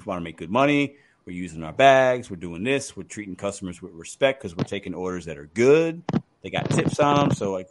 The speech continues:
you know, we're meeting people. We're saying thank you and have a great day. And Lisa's picking somebody up and they're treating her right. So she's treating them right. And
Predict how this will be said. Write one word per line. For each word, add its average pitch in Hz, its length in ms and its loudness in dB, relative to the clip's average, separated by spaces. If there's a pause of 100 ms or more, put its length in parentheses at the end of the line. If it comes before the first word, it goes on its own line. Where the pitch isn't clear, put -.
you 135 140 0
know, 107 160 4 (320)
we're 101 120 -4
meeting 123 340 -2
people. 127 460 2
We're 101 100 -2
saying 101 320 -6
thank 131 340 -2
you 135 280 2
and 98 100 -6
have 87 180 -6
a 82 40 -14
great 80 260 -14
day. 135 340 2
And 101 140 -6
Lisa's 127 320 -4
picking 113 240 -6
somebody 113 420 0
up 127 220 4
and 92 120 0
they're 107 120 -2
treating 101 280 -8
her 135 160 2
right. 127 320 0
So 90 100 -18
she's 107 200 -12
treating 104 280 -10
them 131 200 0
right. 127 240 0
And 95 140 -8